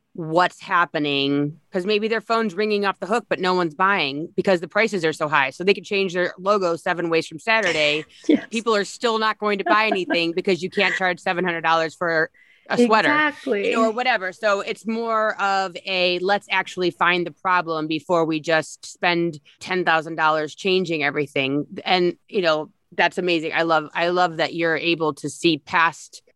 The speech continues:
Speaker 1: just, "Yeah, sure, we'll give you a new, you know, twenty thousand dollar website or whatever," that
Speaker 2: Yeah.
Speaker 1: there might be something else that we need to fix, like your posting on social media or whatever. So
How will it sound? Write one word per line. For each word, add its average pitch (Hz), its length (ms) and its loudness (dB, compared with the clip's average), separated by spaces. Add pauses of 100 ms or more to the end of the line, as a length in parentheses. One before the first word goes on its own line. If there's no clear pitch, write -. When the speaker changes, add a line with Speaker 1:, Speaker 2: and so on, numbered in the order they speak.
Speaker 1:
just, 170 480 0
"Yeah, 165 360 -2
sure, 220 260 -2
we'll 170 160 -2
give 170 180 -2
you 170 160 2
a 170 60 0
new, 165 380 0 (100)
you 175 80 0
know, 151 140 2
twenty 165 260 -2
thousand 151 280 0
dollar 147 180 0
website 160 420 0
or 139 140 -2
whatever," 143 640 0
that 151 220 2
Speaker 2:
Yeah. 233 380 0
Speaker 1:
there 170 140 -2
might 175 200 0
be 185 100 -4
something 165 280 -2
else 170 180 4
that - 120 -4
we 156 100 0
need 147 140 0
to 147 80 -4
fix, - 420 0
like 143 300 0
your 156 100 -2
posting 143 580 0
on 139 280 0
social 147 280 -2
media 156 300 0
or - 60 -4
whatever. - 380 0 (160)
So 233 520 0